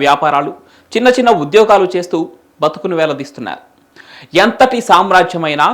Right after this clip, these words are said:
కాలానుగుణంగా మారకపోతే కాలగర్భంలో కలిసిపోతుందనడానికి మరో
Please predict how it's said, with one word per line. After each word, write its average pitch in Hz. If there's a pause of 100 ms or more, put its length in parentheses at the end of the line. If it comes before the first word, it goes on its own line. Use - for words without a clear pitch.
(140)
కాలానుగుణంగా 170 (120)
మారకపోతే 160 (640)
కాలగర్భంలో 165 (140)
కలిసిపోతుందనడానికి 156 (580)
మరో 196